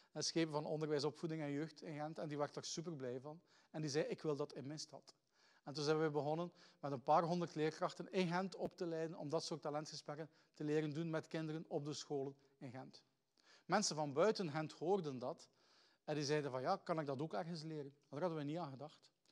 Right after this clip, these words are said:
En samen met mijn collega Els uit Nederland hebben we een programma bedacht van drie dagen. En als mensen dat volgen, hebben ze geleerd hoe dat ze talentgesprekken kunnen voeren met kinderen.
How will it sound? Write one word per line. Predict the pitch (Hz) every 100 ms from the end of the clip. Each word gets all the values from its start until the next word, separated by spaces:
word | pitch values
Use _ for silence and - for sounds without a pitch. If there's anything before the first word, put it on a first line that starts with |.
| - - -
En | 135
samen | 175 196
met | 190
mijn | 165
collega | 143 156 165 147
Els | - 165 175
uit | 185
Nederland | 175 147 170 175 180
hebben | 185 143
we | 143
een | 127
programma | 131 143 190
bedacht | 180 170 180
van | - 143 120
drie | 143
dagen. | 170 135 123 156 208 _ _ - -
En | 151
als | 147
mensen | 135 180 -
dat | 151 139
volgen, | - 185 190 208
hebben | 185 151
ze | 143
geleerd | 147 175 - - 156 196 -
hoe |
dat | 170
ze | 156 139
talentgesprekken | 143 170 180 165 - 170
kunnen | 160 156
voeren | 127 156
met | 143
kinderen. | - 139 139 135